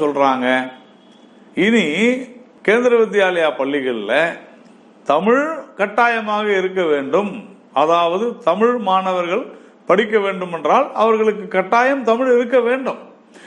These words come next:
கேந்திர வித்யாலயா பள்ளிகளின் நோக்கம் என்ன? நாடு முழுவதும் இருக்கக்கூடிய மத்திய அரசு ஊழியர்களுடைய, அதிகாரிகளுடைய,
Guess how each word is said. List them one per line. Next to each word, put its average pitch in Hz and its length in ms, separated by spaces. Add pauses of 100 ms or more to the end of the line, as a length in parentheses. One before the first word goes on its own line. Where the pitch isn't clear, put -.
(120)
கேந்திர 226 340
வித்யாலயா 208 520
பள்ளிகளின் 175 480
நோக்கம் 175 340
என்ன? 135 160 (480)
நாடு 180 460
முழுவதும் 143 640 (360)
இருக்கக்கூடிய 147 580 (140)
மத்திய 139 400 (240)
அரசு 147 380 (160)
ஊழியர்களுடைய, 131 720 (100)
அதிகாரிகளுடைய, 127 840